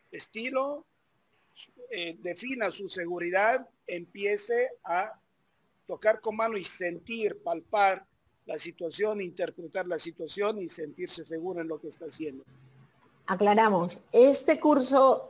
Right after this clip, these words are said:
Speaker 2: eh, el segundo nivel, ¿es solamente para los que ya llevaron el online con el maestro o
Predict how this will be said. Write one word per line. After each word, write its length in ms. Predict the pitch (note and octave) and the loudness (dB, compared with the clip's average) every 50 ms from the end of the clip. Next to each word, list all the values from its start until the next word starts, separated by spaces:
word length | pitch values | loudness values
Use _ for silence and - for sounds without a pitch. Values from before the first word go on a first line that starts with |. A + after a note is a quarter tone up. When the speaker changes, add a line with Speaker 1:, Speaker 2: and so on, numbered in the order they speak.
| - | -4
Speaker 2:
eh, 240 | F#2+ - G3+ F#3+ F#3 | 0 4 4 6 4
el 40 | F3+ | 4
segundo 440 | F#3 - G#3 F3+ G3 G#3 G#3+ A#3 A#3 | 4 2 4 6 6 6 8 6 6
nivel, 500 | G#3+ G#3 G3 G3+ G#3+ G#3+ G3+ G3 G#3 G3+ - - - _ _ _ _ - | 6 6 6 8 8 6 6 4 2 2 0 -6 -18 _ _ _ _ -2
¿es 200 | A3+ A#3+ A3+ - | -2 -2 -2 -2
solamente 600 | - D4+ D#4 E4+ E4 E4 D4 C#4 C4 C4+ C4 B3+ | -2 0 0 0 2 2 0 0 2 2 0 2
para 240 | C4 B3 A3 G3+ G3 | 2 0 0 2 2
los 180 | F#3+ G3 G#3 - - | 0 0 -2 -2 -4
que 160 | F#3 G3 G3 | -4 -2 0
ya 160 | G3+ G3+ G#3 | 0 0 0
llevaron 840 | A3 A#3 A3+ A3 G#3+ G#3+ G#3 G3 G3 F#3+ G3 G3+ G#3 G3+ G3+ - - G3+ | 2 4 4 4 4 2 -2 -2 -2 -2 -2 -2 -2 -4 -6 -10 -14 -16
el 640 | - - G3 F#3 F3 F3 E3+ E3+ E3 D#3 A2 - - _ _ _ _ _ _ _ | -10 -6 -4 -4 -4 -2 -2 -2 -4 -4 -6 -10 -12 _ _ _ _ _ _ _
online 500 | - F#3+ F#3 F3+ F#3+ G3 G3 G3+ G#3 G3+ | -8 -8 -4 0 0 2 2 2 2 0
con 340 | G#3 G#3+ G#3+ G#3 G3 E3+ - | 0 -2 -2 -2 -4 -6 -6
el 120 | F#3 F#3+ F#3 | -6 -4 -4
maestro 640 | F#3 G3 G#3+ A#3 A#3+ A#3+ A#3 - C4 C#4 C#4+ - - | -2 0 2 2 2 0 0 0 2 2 2 0 2
o 400 | - A#3+ C4 C4+ C#4 - - - | 2 2 4 4 4 2 0 -4